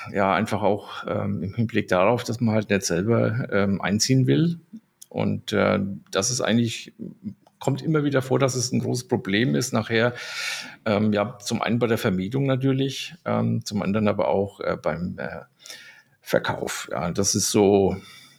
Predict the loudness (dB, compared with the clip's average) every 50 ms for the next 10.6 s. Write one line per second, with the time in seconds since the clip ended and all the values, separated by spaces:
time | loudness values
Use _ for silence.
0 | _ _ _ -10 -6 -4 -2 -2 -2 -2 -4 -8 -14 -20 _ _ -8 -6 -4 -4
1 | -4 -6 -6 -8 -4 -4 -2 0 0 0 2 2 2 4 4 4 2 2 2 2
2 | 2 4 4 2 2 0 -4 -8 -6 -4 -2 -2 0 2 2 2 2 2 2 2
3 | 2 2 0 0 2 4 4 4 4 2 2 0 -4 -8 -8 -4 -2 0 2 4
4 | 4 4 4 4 4 4 4 2 2 2 0 0 -2 -4 -2 -2 0 2 2 2
5 | 2 2 2 2 0 -2 -2 0 2 2 2 2 0 -2 -4 -8 -12 -16 _ _
6 | _ _ -20 _ _ _ _ _ _ _ _ _ _ -4 -2 0 0 0 -2 -2
7 | -4 -2 0 0 2 0 2 0 0 0 0 0 0 0 0 0 0 0 0 0
8 | -4 -4 0 2 2 4 4 4 4 2 0 0 -2 -2 0 0 0 0 0 -2
9 | -4 -10 -16 -10 -8 -6 -6 -6 -4 -4 -4 -4 -4 -2 0 0 2 2 2 2
10 | 2 0 0 -2 -4 -4 -2 -2 0 2 0 0